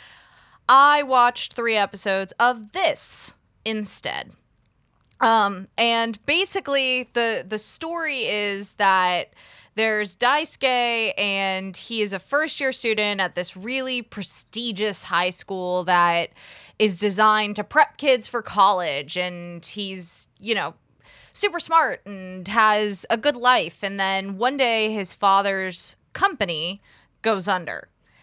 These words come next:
And so his, his family is gonna be okay,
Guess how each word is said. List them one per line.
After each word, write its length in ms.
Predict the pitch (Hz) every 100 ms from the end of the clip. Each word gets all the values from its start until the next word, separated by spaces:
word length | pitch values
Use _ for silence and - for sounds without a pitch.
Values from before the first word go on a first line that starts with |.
| _ -
And 580 | 220 214 208 202 202
so 880 | 202 - 240 220 208 208 196 143 196 -
his, 300 | 247 240 - _ _ -
his 260 | 240 226
family 500 | - 262 262 285 302
is 140 | 311 285
gonna 280 | 240 247 277
be 240 | 285 302
okay, 640 | 339 349 392 339 294 302